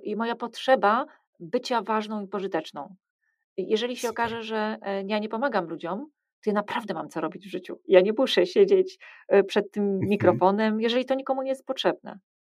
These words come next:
Speaker 1: Więc
Speaker 2: Super.
Speaker 1: tak jak biznesowo chcę robić rzeczy, które są ważne, tak samo, e, ba-, bardzo was serdecznie proszę, jeżeli dla kogokolwiek cokolwiek z tego, co powiedziałam, było ważne,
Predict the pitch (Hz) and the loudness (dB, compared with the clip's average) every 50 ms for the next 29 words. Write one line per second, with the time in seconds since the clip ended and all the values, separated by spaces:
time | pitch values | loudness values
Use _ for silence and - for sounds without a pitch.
0 | _ _ _ _ _ _ _ _ _ _ _ - 202 202 202 220 - - 233 226 | _ _ _ _ _ _ _ _ _ _ _ -6 -6 -4 -4 -2 0 0 0 2
1 | 240 220 208 214 226 208 220 226 214 226 233 226 208 190 196 196 190 - - 220 | 0 -4 -2 -6 -6 -4 -2 -4 -2 0 2 2 4 6 4 4 4 0 -2 -2
2 | 208 208 202 208 196 - 214 208 - - - 208 196 196 202 190 175 180 175 185 | 0 0 0 -2 -2 -2 -4 -4 -4 -6 -4 -4 -4 -2 -4 -4 -2 0 0 0
3 | 185 226 226 247 - - - 240 226 233 226 233 233 - _ _ _ _ - 196 | -2 -4 -8 -10 -10 -10 -10 -10 -8 -6 -8 -8 -10 -18 _ _ _ _ -8 -6
4 | 190 190 190 190 196 196 214 220 _ _ _ _ _ _ _ _ - 185 - 185 | -4 -4 -4 -4 -6 -8 -10 -14 _ _ _ _ _ _ _ _ -14 2 2 2
5 | - - 180 165 240 285 285 277 240 214 226 220 - 220 202 185 240 240 - 226 | 2 2 4 6 6 8 8 6 4 4 2 0 2 0 2 2 0 -2 -2 -6
6 | 208 190 - 185 180 180 - 151 156 170 185 185 180 185 208 208 208 226 214 196 | -6 0 2 2 2 2 -2 -6 -4 -2 -2 -2 4 4 4 4 4 4 2 2
7 | 214 208 - 277 269 196 190 185 180 190 175 - _ _ _ _ _ _ - - | 0 4 8 8 8 8 8 2 0 0 -6 -6 _ _ _ _ _ _ -20 -14
8 | - 185 - 240 240 208 - 175 170 - - - 185 190 185 156 - 170 160 175 | -14 0 4 4 4 4 2 -2 -6 -4 -8 2 2 2 2 2 -4 -4 -4 -4
9 | 170 165 - 165 165 180 175 202 214 220 | -4 -4 -6 0 2 2 2 2 0 -4